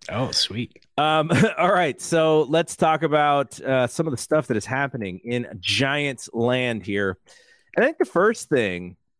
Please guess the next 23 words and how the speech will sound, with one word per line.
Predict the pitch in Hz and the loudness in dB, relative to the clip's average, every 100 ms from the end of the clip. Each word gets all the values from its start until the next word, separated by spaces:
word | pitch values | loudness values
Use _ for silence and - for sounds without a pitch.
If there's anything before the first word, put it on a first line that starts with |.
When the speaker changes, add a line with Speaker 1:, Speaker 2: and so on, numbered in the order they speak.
| - | 0
Speaker 2:
is, | 135 131 131 127 110 120 | 2 4 4 2 2 2
uh, | 131 131 131 127 123 - | 4 4 4 4 2 -4
Joey | - 233 359 - | 0 2 2 2
Bart, | 170 135 - _ _ _ _ _ _ _ _ _ - - - | 2 2 -2 _ _ _ _ _ _ _ _ _ -14 -8 -4
Andrew | 156 208 | -2 0
Baggarly. | 165 131 127 120 135 127 | 0 0 -2 -2 -2 -2
This, | 147 - | -4 -2
this | 143 160 | 0 0
would | 143 | 0
have | |
been, | 113 123 120 113 101 - _ _ _ - | 2 4 4 2 -4 -12 _ _ _ -2
uh, | 117 113 107 104 | 0 2 2 0
probably | - 160 190 147 127 110 104 92 - _ | -2 -4 -2 0 2 2 0 -4 -12 _
the | 98 92 113 | -12 -2 -2
day | 87 110 120 135 135 | 0 0 2 2 0
after | 107 120 123 - 113 | -2 -4 -4 -6 -4
we | 107 104 | -2 -2
recorded, | 90 87 - - 131 131 92 78 85 - _ _ _ _ - | -4 -6 -10 -2 2 2 0 -4 -8 -12 _ _ _ _ -2
he | 160 | 0
wrote | 127 117 123 | 2 2 0
a | |
piece | - - 92 87 - - - - _ | -4 -6 -4 -4 -6 -8 -10 -16 _
on | 107 101 95 95 101 | -2 0 0 0 -2